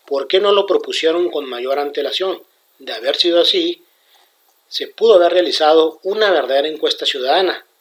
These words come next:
para poder tener la certeza de que realmente es del interés de los ciudadanos y no de unos cuantos políticos.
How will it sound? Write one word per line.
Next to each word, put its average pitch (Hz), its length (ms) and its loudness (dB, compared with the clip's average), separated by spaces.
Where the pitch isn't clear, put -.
para 107 320 -10
poder - 280 -8
tener 175 280 4
la 190 80 4
certeza 147 720 0
de 131 120 -10
que 113 180 -10
realmente 196 600 0
es 180 80 -2
del 190 140 0
interés 170 460 -2
de 180 100 0
los - 140 -2
ciudadanos 190 480 -4
y 131 120 -10
no 185 200 4
de 170 80 4
unos 170 240 -2
cuantos 151 320 -4
políticos. - 680 -10